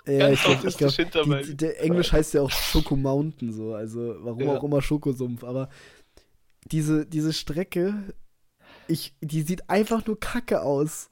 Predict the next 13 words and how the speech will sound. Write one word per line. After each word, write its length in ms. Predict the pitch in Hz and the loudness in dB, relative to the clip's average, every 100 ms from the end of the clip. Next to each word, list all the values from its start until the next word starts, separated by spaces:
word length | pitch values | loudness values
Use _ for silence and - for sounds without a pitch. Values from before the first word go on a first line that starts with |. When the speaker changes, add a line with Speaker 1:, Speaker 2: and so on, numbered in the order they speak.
| - | -10
Speaker 2:
<laughs> 260 | - - - - - 262 - | -4 -4 -4 -2 -2 0 0
Ja, 140 | - 403 | 0 0
aber 180 | 208 202 | -2 -4
die 100 | 277 | -2
ist 160 | 311 - | -2 0
saugeil. 480 | 294 - - 285 - | 0 -2 0 2 6
Speaker 1:
Ja, 120 | 480 480 427 339 403 359 | 6 4 -2 -2 -2 -4
übel. 180 | 285 403 311 - 381 - | -6 -6 -8 -4 -4 -6
Die 100 | 349 | -10
sieht 180 | 381 - - 220 | -10 -12 -8 0
nur 220 | 247 285 | 2 4
kacke 460 | 330 - 294 - 247 | 4 4 4 2 -2
aus. 420 | 117 151 160 - | 0 -2 -4 -10